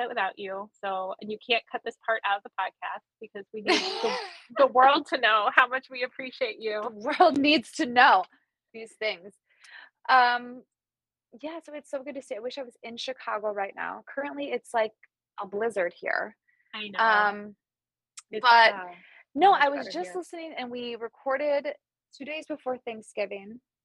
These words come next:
Speaker 2: And so now I'm like, "Okay, it's the new year." It's been about six weeks. So, and I know we talked about, you know, self-care over the holidays and finding gratitude, right? So,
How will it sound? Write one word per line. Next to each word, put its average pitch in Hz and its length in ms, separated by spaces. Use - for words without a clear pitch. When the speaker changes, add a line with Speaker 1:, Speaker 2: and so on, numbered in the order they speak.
Speaker 2:
And 226 160
so 254 120
now 240 300
I'm 254 160
like, 240 240
"Okay, - 300
it's - 200
the 214 80
new 220 160
year." 247 400
It's - 200
been 208 400
about 208 280
six - 360
weeks. - 600
So, - 240
and 240 140
I - 20
know 240 140
we 240 100
talked 220 380
about, 196 500
you 208 80
know, 190 140
self-care 196 480
over 202 120
the 214 80
holidays 214 800
and 196 400
finding 214 680
gratitude, 226 800
right? 196 340
So, 202 480